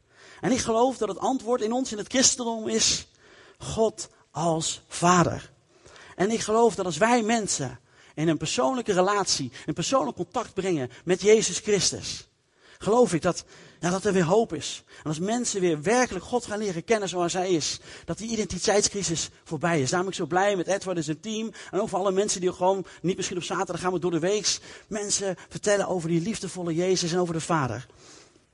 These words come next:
Ik geloof namelijk dat door die identiteit er weer herstel kan komen. Het andere wat, wat, ge-, ja,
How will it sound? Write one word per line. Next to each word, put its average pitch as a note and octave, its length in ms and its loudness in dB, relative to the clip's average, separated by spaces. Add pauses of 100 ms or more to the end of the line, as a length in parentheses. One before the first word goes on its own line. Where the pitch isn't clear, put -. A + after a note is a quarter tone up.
(3250)
Ik G3 120 6
geloof F#3+ 300 8
namelijk A#2+ 420 6 (1700)
dat A#2 140 -2
door F3 140 6
die F#3 100 6
identiteit C#3 760 4 (400)
er - 120 -2
weer A#2+ 120 4
herstel D3 400 6
kan A#2+ 160 0
komen. - 280 -6 (1120)
Het - 140 -8
andere B3 340 10
wat, F#3 220 4 (680)
wat, - 220 0
ge-, - 420 0
ja, D3 380 4